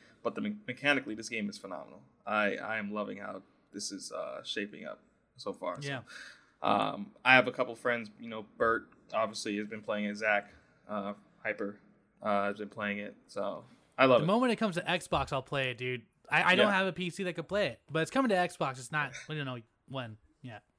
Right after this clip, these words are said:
Speaker 1: Yeah. I don't know when either. They haven't announced. They said it is coming to Xbox, but they haven't announced an actual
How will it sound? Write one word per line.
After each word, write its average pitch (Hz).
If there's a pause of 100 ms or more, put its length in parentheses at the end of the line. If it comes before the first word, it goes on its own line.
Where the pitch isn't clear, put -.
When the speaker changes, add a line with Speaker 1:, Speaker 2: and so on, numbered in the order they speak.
Speaker 1:
Yeah. - (460)
I 131
don't 151
know 143
when 127
either. 110
They 113
haven't 127
announced. 110
They 127
said 143
it 120
is 139
coming 135
to 143
Xbox, 143
but 104
they 107
haven't 110
announced 104
an 104
actual 101